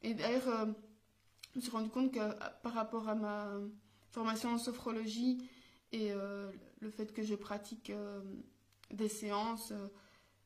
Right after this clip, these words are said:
fait revenir des souvenirs dont, euh, voilà. Puis après, il y a les souvenirs, euh, réels et les souvenirs fabriqués. Enfin,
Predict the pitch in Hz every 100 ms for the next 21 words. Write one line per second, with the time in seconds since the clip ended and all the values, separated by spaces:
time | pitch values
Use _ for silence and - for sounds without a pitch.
0 | _ - 320 311 285 262 302 311 254 247
1 | 226 233 285 285 220 226 233 196 190 -
2 | _ - _ _ _ _ _ _ _ _
3 | - - _ _ _ _ _ _ _ _
4 | - - - - _ - 208 196 247 208
5 | 202 214 208 208 208 - 208 196 202 -
6 | 214 202 233 214 214 - 220 202 - 214
7 | 202 196 - 226 202 -